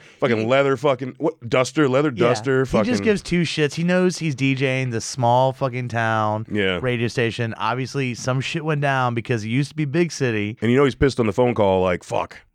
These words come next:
Speaker 2: Yeah.
Speaker 1: You know, yeah, yeah, yeah.
Speaker 2: So you can tell, like, he's like, "I'm, I've gotta, you know, I fucked up somewhere. I'm at this, like, small ass town. I gotta, you know, just get the listenership up.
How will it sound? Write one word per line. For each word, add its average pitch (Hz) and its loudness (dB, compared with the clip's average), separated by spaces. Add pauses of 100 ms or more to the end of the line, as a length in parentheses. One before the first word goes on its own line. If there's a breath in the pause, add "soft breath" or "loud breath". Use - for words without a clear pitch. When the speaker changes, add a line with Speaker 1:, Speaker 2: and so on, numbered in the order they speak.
Speaker 2:
Yeah. 120 -2
Speaker 1:
You 90 -2
know, 87 0
yeah, 92 0
yeah, 92 0
yeah. 87 0
Speaker 2:
So 143 0
you 143 2
can 147 -4
tell, 160 2
like, 127 0
he's 123 -6
like, 113 0 (800 loud breath)
"I'm, 110 -8
I've 104 -4
gotta, 123 0
you 123 -4
know, 107 0
I 101 0
fucked - -4
up 156 -4
somewhere. 123 0
I'm 104 -10
at 113 -6
this, 123 -8
like, 110 -2 (160)
small 127 2
ass 127 0
town. 110 -2 (360)
I 110 -4
gotta, 110 -2
you 117 -4
know, 95 -4
just - -8
get 123 -6
the 123 -8
listenership 123 -2
up. 110 0